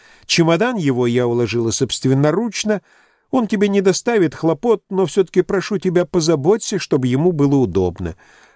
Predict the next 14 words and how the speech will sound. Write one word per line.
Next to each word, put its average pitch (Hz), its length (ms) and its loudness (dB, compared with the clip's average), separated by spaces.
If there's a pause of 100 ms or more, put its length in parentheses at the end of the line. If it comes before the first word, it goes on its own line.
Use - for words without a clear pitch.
(200)
Прими 202 280 2
часы, 139 400 0
которые 147 420 0
он 160 100 -2
тебе 170 260 0
привезёт. 175 640 0
Это 120 400 -2
почти - 440 -4
знак 98 300 -4
отличия. 98 680 -2 (400)
Их 131 200 0
носили 175 380 0
истинные 117 1000 0
Картереты. 160 760 -2